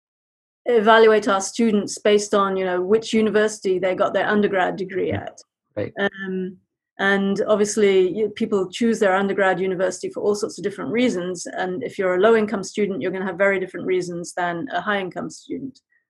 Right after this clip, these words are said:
Speaker 1: Um, uh, so, um, and then, you know, the whole way that the career structure in, in research and academia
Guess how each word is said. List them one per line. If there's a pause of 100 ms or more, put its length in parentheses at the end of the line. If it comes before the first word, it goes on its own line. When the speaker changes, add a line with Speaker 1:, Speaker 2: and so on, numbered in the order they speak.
(120)
Speaker 1:
Um, (640)
uh,
so, (1000)
um,
and
then,
you
know,
the
whole
way
that
the
career
structure
in,
in
research
and
academia